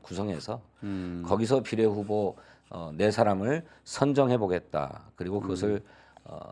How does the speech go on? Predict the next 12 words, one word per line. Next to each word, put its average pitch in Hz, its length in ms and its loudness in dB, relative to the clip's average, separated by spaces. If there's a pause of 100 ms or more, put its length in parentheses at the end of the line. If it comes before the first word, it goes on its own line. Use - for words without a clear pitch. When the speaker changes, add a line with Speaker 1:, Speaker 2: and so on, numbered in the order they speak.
(380)
Speaker 1:
새 - 220 0
정당에 95 300 0
제안하겠다. 85 580 -2
Speaker 2:
예를 117 180 2
들면 123 100 2 (100)
Speaker 1:
이렇게 117 120 0
Speaker 2:
뭐 110 100 0
Speaker 1:
얘기했습니다. 107 40 -2 (140)
Speaker 2:
참여연대나 123 340 2
민변 107 320 0
이런 104 560 0
단체에서 95 800 -4